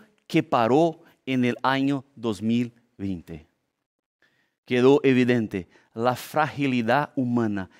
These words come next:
expuesta delante de un virus microscópico.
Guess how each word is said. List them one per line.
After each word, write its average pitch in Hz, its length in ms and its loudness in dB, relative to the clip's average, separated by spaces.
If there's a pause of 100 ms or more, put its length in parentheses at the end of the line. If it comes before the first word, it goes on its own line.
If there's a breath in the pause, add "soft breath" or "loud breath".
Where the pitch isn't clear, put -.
(160 soft breath)
expuesta 160 960 -2
delante 123 580 0
de 123 140 0
un 113 200 -4
virus 202 420 -2 (200 soft breath)
microscópico. 101 880 -8